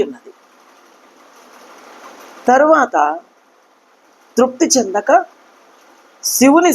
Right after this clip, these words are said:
శరీరమునందు కుడి భాగమును కూడా ఆక్రమించుకొనినది. ఇప్పుడు సంపూర్ణంగా భర్త అయిన పరమేశ్వరుని తనలోకి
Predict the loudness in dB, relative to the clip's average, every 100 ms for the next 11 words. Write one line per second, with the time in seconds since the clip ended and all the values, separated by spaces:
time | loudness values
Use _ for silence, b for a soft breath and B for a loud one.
0 | 0 0 2 0 -2 -6 -16 -16 -16 -18
1 | _ _ _ _ _ _ _ _ 0 2
2 | 2 2 2 2 0 -2 -6 -4 -2 -2
3 | _ _ -2 -2 -2 -6 -6 -8 -10 -12
4 | -12 -16 -20 _ _ _ _ _ _ _
5 | _ _ _ -20 -20 -20 -10 -2 0 2
6 | 0 0 -6 -12 _ _ _ _ _ _
7 | -14 -4 -2 -2 0 0 2 0 0 0
8 | -2 -6 _ _ _ _ _ -4 -4 0
9 | 2 2 -2 -6 -8 -12 _ _ _ 0
10 | 0 0 0 0 0 0 0 -4 -10 -12
11 | _ _ _ _ _ _ -2 0 2 2
12 | 0 -2 -8